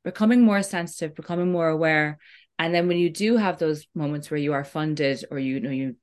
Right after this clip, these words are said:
you get a project kind of off the ground, that it feels much more joyful because you've really processed each step and you've brought yourself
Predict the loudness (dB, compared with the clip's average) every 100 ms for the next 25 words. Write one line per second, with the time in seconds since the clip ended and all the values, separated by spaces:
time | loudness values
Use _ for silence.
0 | _ -6 -6 -2 -2 0 -2 -6 -8 -6
1 | -6 -6 -6 -6 -2 2 4 2 0 -6
2 | -12 -20 -20 -4 2 2 2 4 4 4
3 | 0 -6 -4 -4 -2 -2 0 2 4 4
4 | 0 -4 -4 -6 -2 -2 -4 -18 -20 _
5 | -4 0 2 2 2 0 -2 0 -4 -4
6 | -2 -2 -2 -4 0 0 0 -6 -12 -2
7 | 0 0 -2 0 0 0 -2 -6